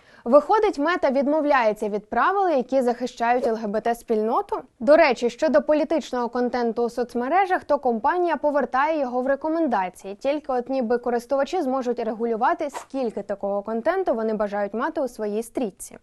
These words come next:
Як бачимо, очевидно, що зміни компанії пов'язані з новим політичним вектором Штатів та задумами новообраного президента.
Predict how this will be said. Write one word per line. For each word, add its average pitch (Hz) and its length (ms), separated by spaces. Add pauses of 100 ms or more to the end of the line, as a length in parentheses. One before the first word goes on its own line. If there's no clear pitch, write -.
(100)
Як 254 180
бачимо, 240 480
очевидно, 302 420
що 254 200
зміни 240 400
компанії 302 560
пов'язані 247 640
з 196 80
новим 247 300
політичним 247 560
вектором 226 420
Штатів 247 420
та 262 140
задумами 277 640
новообраного 247 800
президента. 247 640